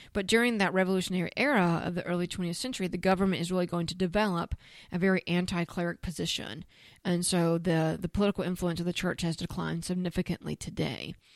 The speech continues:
But again, as I said, large percentage of Mexicans are still very, very devout Catholics. Um, and that is going to influence their political values and,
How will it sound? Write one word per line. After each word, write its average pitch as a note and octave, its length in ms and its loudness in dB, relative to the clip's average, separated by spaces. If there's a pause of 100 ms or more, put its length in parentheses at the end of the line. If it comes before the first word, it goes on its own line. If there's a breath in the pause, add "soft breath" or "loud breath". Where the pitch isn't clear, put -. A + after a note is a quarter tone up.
(160 loud breath)
But A3 120 -2
again, G#3 180 2
as G3 120 2
I F#3 60 2
said, F3+ 480 2 (280 loud breath)
large F#3+ 220 2
percentage F3+ 360 0
of F3 60 0
Mexicans F3+ 420 -4
are D#3+ 40 -6
still F#3 360 0
very, E3+ 480 -2 (420 soft breath)
very F#3 160 0
devout E3 320 -2
Catholics. - 600 2 (400 soft breath)
Um, E3+ 260 4
and E3 160 0
that E3+ 160 4
is E3+ 140 0
going E3 220 0
to - 140 -4
influence D#3+ 500 -2
their D#3+ 140 0
political E3 400 -4
values D3 560 -6
and, - 460 -10